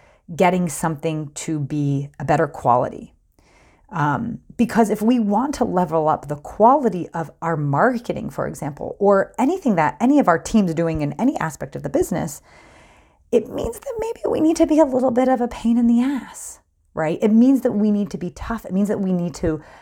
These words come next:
not accept, you know, poor performance and not accept poor quality of work. But what usually happens, and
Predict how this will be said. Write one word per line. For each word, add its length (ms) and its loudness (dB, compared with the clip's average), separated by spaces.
not 380 2
accept, 640 -4
you 140 2
know, 280 0
poor 280 4
performance 600 2
and 180 -2
not 200 0
accept 580 -2
poor 180 -2
quality 560 -2
of 140 -10
work. 480 0
But 140 4
what 220 2
usually 640 2
happens, 760 -4
and 240 2